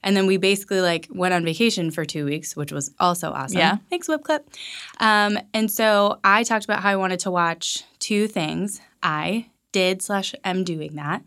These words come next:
Speaker 1: So finally, I watched Stranger Things.
Speaker 2: Finally.
Speaker 1: I know. I, I don't know what I was doing. Of course I was obsessed with it. We watched it in, like,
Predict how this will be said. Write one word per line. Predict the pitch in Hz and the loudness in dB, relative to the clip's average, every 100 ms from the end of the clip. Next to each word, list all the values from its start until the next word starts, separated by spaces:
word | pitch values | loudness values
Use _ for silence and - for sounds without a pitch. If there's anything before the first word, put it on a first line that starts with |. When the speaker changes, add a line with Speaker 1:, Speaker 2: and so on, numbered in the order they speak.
| - - - - - - | -18 -20 -20 -20 -20 -4
Speaker 1:
So | - 202 | 2 2
finally, | 202 - 196 196 208 220 233 247 269 302 - _ - | 2 4 6 6 2 0 0 2 4 2 -2 _ 0
I | 185 | 2
watched | 190 - | 2 2
Stranger | 196 160 143 | -2 -2 -4
Things. | 143 147 147 208 - - _ _ | -6 -4 -2 -4 -6 -14 _ _
Speaker 2:
Finally. | - 208 190 180 185 185 233 - - | -2 0 2 0 -2 0 0 0 0
Speaker 1:
I | 233 | 4
know. | 208 160 - - - - _ _ | 4 0 -8 -20 -20 -20 _ _
I, | 240 240 - _ - | 0 0 -4 _ -2
I | 233 | 0
don't | 208 240 240 | 4 6 6
know | 233 | 4
what | 226 | 4
I | 214 | 4
was | 202 | 4
doing. | 196 185 180 - | 2 2 2 0
Of | 196 | -2
course | - - - 233 240 233 | -4 -14 -4 2 4 4
I | 247 | 2
was | 226 | 2
obsessed | 214 202 180 147 147 | 0 -2 0 0 -2
with | 151 147 | -6 -2
it. | 147 151 | 0 0
We | 202 180 | 0 2
watched | 180 170 - 190 | 2 0 0 0
it | 175 170 | 0 0
in, | 175 165 | -2 -2
like, | 160 156 - | -2 -4 -8